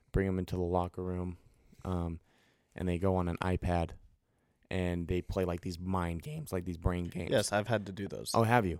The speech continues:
Speaker 2: Mm-hmm.
Speaker 1: Okay. Um, and then anytime, like, a concussion seems to occur, that's when they go in, play these games. Um,
Speaker 2: It's
Speaker 1: and
Speaker 2: like,
Speaker 1: they
Speaker 2: it's like
Speaker 1: time
Speaker 2: trying
Speaker 1: 'em.
Speaker 2: to trick your brain.
Speaker 1: Bingo. And they time 'em, right? It's like the same games, but it's timed.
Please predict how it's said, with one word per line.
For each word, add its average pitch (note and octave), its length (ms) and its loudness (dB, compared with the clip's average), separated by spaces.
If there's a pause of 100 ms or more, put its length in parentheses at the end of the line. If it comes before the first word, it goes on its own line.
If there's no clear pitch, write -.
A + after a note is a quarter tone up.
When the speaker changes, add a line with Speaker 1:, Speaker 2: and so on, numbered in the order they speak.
Speaker 2:
Mm-hmm. B2+ 200 -2
Speaker 1:
Okay. F#2 320 0 (300)
Um, F#2+ 320 0
and G2+ 140 0
then F#2+ 380 0 (180)
anytime, A2 420 0
like, F#2+ 180 -4
a F2+ 100 -4
concussion G#2 580 0
seems G2 300 -4
to F2 160 -4
occur, E2+ 440 2 (720)
that's G2+ 240 0
when G2+ 100 -2
they F#2 100 -2
go F2 200 2
in, F2+ 300 2
play F#2 180 0
these F2 220 -4
games. E2+ 680 -2 (640)
Um, E2 440 0 (160)
Speaker 2:
It's - 80 2
Speaker 1:
and F#2+ 100 6
Speaker 2:
like, C#3 220 4
Speaker 1:
they C3 100 8
Speaker 2:
it's G#2+ 60 6
like D#3+ 120 8
Speaker 1:
time D3+ 120 8
Speaker 2:
trying D#3 240 10
Speaker 1:
'em. G#2+ 100 4
Speaker 2:
to - 60 -4
trick - 440 2
your G#2+ 140 4
brain. F#2 460 4
Speaker 1:
Bingo. A2 340 4
And G#2 140 0
they G2+ 80 2
time A#2+ 400 0
'em, D#2+ 180 -4 (120)
right? G2+ 360 4
It's G#2 140 -4
like A2 140 0
the G2 80 -2
same B2 320 2
games, G#2+ 360 2
but - 160 -2
it's F#2+ 220 -4
timed. E2 580 -4